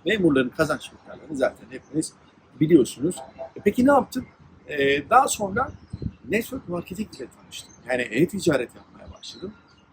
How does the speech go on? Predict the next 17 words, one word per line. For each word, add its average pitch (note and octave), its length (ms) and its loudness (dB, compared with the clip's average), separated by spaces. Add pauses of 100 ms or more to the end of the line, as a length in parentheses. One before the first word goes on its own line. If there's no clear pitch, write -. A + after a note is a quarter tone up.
(120)
Tanıdığım, A3+ 460 2 (320)
bildiğim, F#3 480 2
güvendiğim A3 420 2
insanlarla B2+ 640 -4 (420)
başladım. G3 580 4
Onlarla F3+ 360 6
beraber C3 380 0 (140)
ilerledim. F#3 520 6 (340)
Hayalimin G3+ 640 4
peşinde D#3+ 400 -4
koştum G3 340 2 (340)
ve C#3+ 40 -12
hayalime E3 680 4 (440)
en C4 140 6
azından D#3+ 540 2 (160)
e-ticaret F3 640 2
yaparak D3 420 2